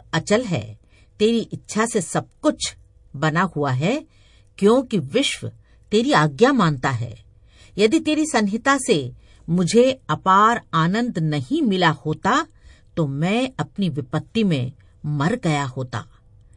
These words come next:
मैं तेरी आज्ञाएं कभी नहीं भुलाऊंगा, क्योंकि उनके द्वारा तूने मुझे नव जीवन प्रदान किया है। मैं तेरा ही हूँ,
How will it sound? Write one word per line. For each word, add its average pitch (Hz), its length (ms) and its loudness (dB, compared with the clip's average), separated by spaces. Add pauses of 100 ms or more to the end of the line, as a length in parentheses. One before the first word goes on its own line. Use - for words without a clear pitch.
(280)
मैं 170 200 2
तेरी 190 280 0
आज्ञाएं 208 600 0 (400)
कभी 233 280 0
नहीं 233 240 2
भुलाऊंगा, 208 680 0 (560)
क्योंकि 196 280 -2 (100)
उनके 233 380 0
द्वारा 156 460 2 (460)
तूने 277 300 2
मुझे 220 360 2
नव 170 380 2
जीवन 160 500 0
प्रदान 165 460 0
किया 165 360 0
है। 127 340 -8 (800)
मैं 285 160 0
तेरा 202 380 0
ही 254 220 -2
हूँ, 156 480 -2